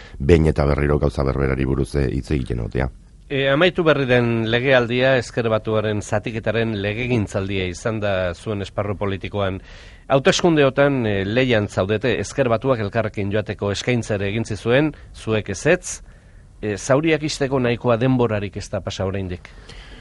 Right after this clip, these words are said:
Speaker 1: Ez da zauri kuestioa, esan nahi dut, em, beida guke oso argi izan dugu beti. Bueno, ba, Ezker Anitzaren, eh,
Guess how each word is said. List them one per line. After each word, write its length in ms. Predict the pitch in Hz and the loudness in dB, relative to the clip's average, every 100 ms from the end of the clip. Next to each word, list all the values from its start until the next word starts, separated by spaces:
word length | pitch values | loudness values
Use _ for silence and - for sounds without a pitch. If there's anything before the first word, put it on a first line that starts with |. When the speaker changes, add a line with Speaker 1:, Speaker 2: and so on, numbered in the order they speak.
| - - | -20 -4
Speaker 1:
Ez 160 | - 147 | 2 4
da 400 | 101 82 73 73 71 | 6 6 4 0 -2
zauri 1400 | - 80 82 73 78 76 73 69 67 65 64 64 64 62 - - | -2 2 2 2 2 2 2 2 0 0 0 0 -2 -4 -6 -6
kuestioa, 880 | 69 - - 73 67 69 78 60 - | -4 -4 -4 0 4 6 6 4 -2
esan 380 | 58 55 - 78 | -6 -4 -2 2
nahi 140 | 76 - | 2 2
dut, 80 | 78 | 2
em, 220 | 76 69 60 50 50 - | 2 2 -2 -6 -8 2
beida 160 | 85 85 | 6 8
guke 460 | 110 104 117 113 | 6 8 10 10
oso 380 | 85 95 - 95 90 60 - - - - - - - | 6 2 4 4 4 0 -8 -18 -20 -20 -20 -20 0
argi 300 | 85 82 87 | 2 4 2
izan 220 | 76 82 85 | 4 2 2
dugu 240 | 78 85 67 - 64 | 2 2 0 -6 -4
beti. 320 | 73 - 67 - - - - - - | -2 -2 -4 -6 -18 -20 -20 -20 -6
Bueno, 160 | 67 87 - | -4 -4 -2
ba, 400 | 71 69 69 64 | 0 0 0 0
Ezker 240 | 69 - 82 | -2 0 4
Anitzaren, 600 | 85 80 85 80 82 82 | 4 4 2 4 4 4
eh, 580 | 80 78 76 76 73 | 4 4 4 4 2